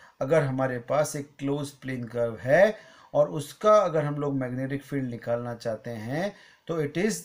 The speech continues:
a mu naught time the total current cross the area, ठीक है,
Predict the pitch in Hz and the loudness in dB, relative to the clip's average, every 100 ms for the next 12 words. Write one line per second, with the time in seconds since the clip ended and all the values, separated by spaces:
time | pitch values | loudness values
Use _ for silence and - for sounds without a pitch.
0 | _ 147 131 139 165 196 214 - 170 151 | _ 2 2 0 0 0 0 -2 -2 0
1 | 147 143 - 143 143 151 139 135 131 143 | -2 -4 -4 -6 -4 -8 -4 -2 -2 -4
2 | 139 123 113 110 123 139 - 120 104 90 | -6 -4 -4 -4 -4 -4 -4 -12 -10 -12
3 | 85 73 _ _ _ _ _ _ 165 170 | -14 -18 _ _ _ _ _ _ -8 0
4 | 208 | 0